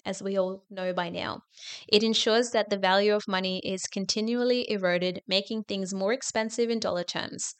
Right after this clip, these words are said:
A dollar earned ten years ago will only have a fraction of today's power. Inflation is a natural part of modern economics.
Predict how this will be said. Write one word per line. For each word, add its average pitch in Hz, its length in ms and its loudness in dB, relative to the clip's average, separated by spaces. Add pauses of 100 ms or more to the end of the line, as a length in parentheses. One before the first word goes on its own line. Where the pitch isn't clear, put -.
(460)
A 208 80 2
dollar 202 460 4
earned 185 460 -2
ten 196 200 -2
years 190 200 -4
ago 269 360 0
will 208 260 0 (180)
only 277 200 -2
have 233 200 0
a 226 60 0
fraction 202 440 -2
of 185 80 -8
today's 180 340 -2
power. - 360 -4 (760)
Inflation 254 600 0
is 214 360 0
a 202 60 -2
natural 208 480 -2
part 185 440 0
of 180 420 2
modern 208 520 -4
economics. - 760 -8